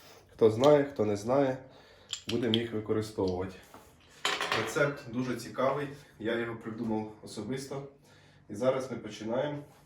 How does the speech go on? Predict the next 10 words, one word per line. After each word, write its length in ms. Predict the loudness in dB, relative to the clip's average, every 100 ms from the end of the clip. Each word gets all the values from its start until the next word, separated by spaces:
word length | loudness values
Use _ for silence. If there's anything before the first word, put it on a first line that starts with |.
| -20 _ -20 -8
робимо, 420 | -6 -4 -4 -6 -6 -18 -16
е, 240 | -12 -10 -10 -12 -20 -8
тісто 420 | -6 -4 -6 -6 -12 -20 -20 -20 -20 -20
для 280 | -6 0 0
випікання 580 | 0 -4 -2 -2 0
нашого 380 | -2 -2 -4 -6
бісквіта. 600 | -6 -8 -8 -12 -14 -14 -16 -20 _ -20 -20 _ _
Тісто 300 | -8 -4 -4
у 20 |
нас 320 | 0 -2 -2